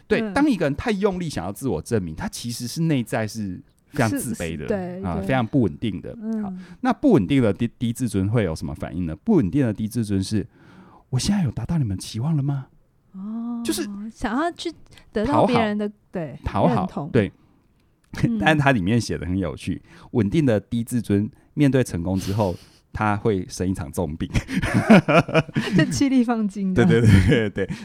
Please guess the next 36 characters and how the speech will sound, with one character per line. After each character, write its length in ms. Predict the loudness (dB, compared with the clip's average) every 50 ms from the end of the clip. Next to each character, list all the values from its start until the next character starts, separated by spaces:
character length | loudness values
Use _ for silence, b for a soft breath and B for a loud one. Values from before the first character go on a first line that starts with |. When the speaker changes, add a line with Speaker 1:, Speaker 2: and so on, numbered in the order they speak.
| 0
Speaker 1:
就 100 | 4 4
很 80 | 6 6
有 160 | 6 4 2
趣 240 | 2 2 2 2 2
哈。 180 | 2 0 -4 B B B B B
然 140 | 0 4 4
后 80 | 4
在 200 | 4 4 2 4
面 300 | 4 2 2 4 4 4
对 140 | 4 4 6
逆 200 | 6 6 6 6
境 220 | 4 2 2 2
的 100 | 4 2
时 160 | 2 0 0 -2
候 200 | 0 2 2 2
呢， 120 | 0 0
你 120 | -2 -2
看 160 | 0 0 0 0
哦， 120 | 0 -2 -2
稳 160 | 0 0 2
定 160 | 2 2 2 2
高 180 | 2 2 0
自 160 | 0 -2 -4
尊 240 | -2 0 0 0 2
的 100 | 0 -2
人， 220 | -4 -4 -10 -12 -14 -16 _ _ _ b b b b b b b b _
他 280 | -6 -2 0 0 0 0 -2 2
面 160 | 4 4 6
对 120 | 6 4 2
失 280 | 2 0 -2 -4 -2
败 180 | -2 -2 -2 -2
的 100 | -4 -6
反 160 | -8 -10 -10 -8
应， 180 | -8 -8 -8 -8 -10 -16 _ _
啊， 120 | -4 -2
我， 80 | -2